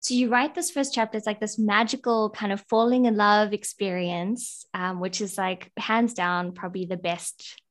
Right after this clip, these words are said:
one of the best writer feelings to have. Um, and, and so you write this beautiful first chapter, and then you kind of, you said you kind of left it for a little while. At what point did you decide to come back to it? And then what was the drafting process like?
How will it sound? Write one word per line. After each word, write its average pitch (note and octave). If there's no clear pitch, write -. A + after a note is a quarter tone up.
one G#3
of G3+
the F#3+
best F3+
writer F3
feelings F#3
to G3+
have. G3
Um, G3
and, G#3
and G#3
so A#3
you G3+
write G#3
this B3+
beautiful A#3
first G#3+
chapter, G#3
and G3+
then A3
you A3+
kind A3
of, G#3
you G#3
said G3+
you A3
kind G3+
of F#3+
left G3
it C4
for C4+
a -
little C4+
while. C4+
At B3+
what C4
point C#4+
did C4
you A#3+
decide A3
to A3
come G#3+
back F#3
to A3
it? G3
And G3+
then G3+
what G#3
was A3+
the G#3+
drafting -
process -
like? -